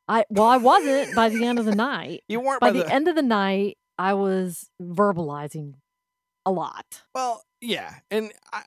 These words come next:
Speaker 2: I was the point, too, where if somebody, 'cause here's what would happen. They were cleaning these little soda things 'cause people are filthy fucking pigs. And they can't just pour soda into a cup out of a dispenser. They have to pour it into a cup and splash it all over the fucking counter and throw some of it on the floor for no reason.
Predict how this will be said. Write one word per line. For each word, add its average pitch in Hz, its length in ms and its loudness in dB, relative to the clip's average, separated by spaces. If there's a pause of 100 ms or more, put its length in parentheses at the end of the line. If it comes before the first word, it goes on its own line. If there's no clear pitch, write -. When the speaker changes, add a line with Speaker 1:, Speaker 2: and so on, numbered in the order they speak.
Speaker 2:
I 269 100 -2
was 254 160 -6
the 220 140 -4
point, 185 300 -4
too, 170 200 -2
where 147 260 -4
if 143 160 -8
somebody, 190 640 -6 (220)
'cause 214 240 -2
here's 233 280 -4
what 214 120 -2
would 160 100 -4
happen. 92 380 -12 (680)
They 226 100 0
were 247 140 -4
cleaning 262 580 -8
these 196 180 -6
little 185 200 -2
soda 139 320 -4
things 131 280 -10
'cause - 160 -8
people 190 300 -4
are 175 80 0
filthy 175 340 -2
fucking 156 380 -6
pigs. 90 400 -14 (420)
And 180 200 -4
they 190 80 0
can't 214 260 -2
just 185 140 -12
pour 185 160 -2
soda 170 300 -2
into 135 200 -6
a 123 60 -8
cup 156 320 -4
out 135 80 -6
of 120 100 -10
a 117 120 -10
dispenser. 147 440 -8
They 131 120 -6
have 135 80 -8
to 135 80 -14
pour 175 200 -2
it 170 40 -2
into 147 120 -6
a 143 40 -6
cup 139 160 -4
and 135 100 -12
splash 139 400 -8
it 147 60 -8
all 131 120 -6
over 123 140 -8
the 113 60 -12
fucking 127 300 -14
counter 117 240 -14
and 110 80 -18
throw 135 180 -8
some 127 160 -10
of 120 100 -12
it 117 60 -12
on 110 80 -16
the 104 80 -14
floor 113 240 -10
for 226 160 -4
no 240 200 2
reason. 180 320 -4